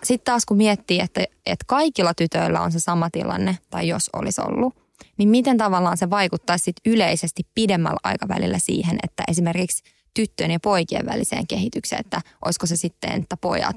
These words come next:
keskimääräisesti menestyy paljon paremmin kuin tytöt.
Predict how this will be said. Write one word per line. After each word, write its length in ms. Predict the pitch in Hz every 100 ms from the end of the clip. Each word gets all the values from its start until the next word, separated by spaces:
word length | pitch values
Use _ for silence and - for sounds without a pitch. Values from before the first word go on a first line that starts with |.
| -
keskimääräisesti 1040 | 170 190 - - - - 185 - - 196 - _ -
menestyy 720 | 170 - 185 - - - 196 - _ -
paljon 340 | - 214 185
paremmin 600 | 214 196 - 233 240 247
kuin 240 | 214 202
tytöt. 480 | - 233 - - -